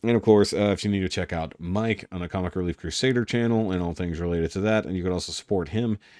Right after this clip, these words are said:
at Freelance Graphics with a K if you wanna buy some of his merch and help his family. And they are still trying to raise money to get a new place to live.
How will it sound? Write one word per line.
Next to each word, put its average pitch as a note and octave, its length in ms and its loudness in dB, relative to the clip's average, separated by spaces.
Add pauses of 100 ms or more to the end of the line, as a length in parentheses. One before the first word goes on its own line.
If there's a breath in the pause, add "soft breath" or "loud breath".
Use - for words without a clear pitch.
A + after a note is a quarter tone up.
(100)
at A#2+ 120 -6
Freelance F#2 420 0
Graphics F2 680 -4 (480 soft breath)
with F#2 340 2
a E2 40 -8
K G2+ 420 0
if - 160 -12
you F2+ 60 -4
wanna E2+ 120 -2
buy E2 180 -4
some E2+ 180 -6
of E2 40 -6
his D#2 140 -8
merch A2+ 220 -4
and D#2+ 100 -4
help E2 120 -4
his E2 120 -8
family. C3+ 420 0 (380 soft breath)
And F#2 140 0
they G2 80 2
are G2 100 2
still B2 300 2
trying B2 240 0
to A2 60 4
raise G#2+ 260 4
money G2+ 340 2
to F2+ 340 0
get E2 280 -2
a D#2+ 160 -2
new D#2 160 -6
place - 300 -8
to F2+ 100 -6
live. G#2+ 360 2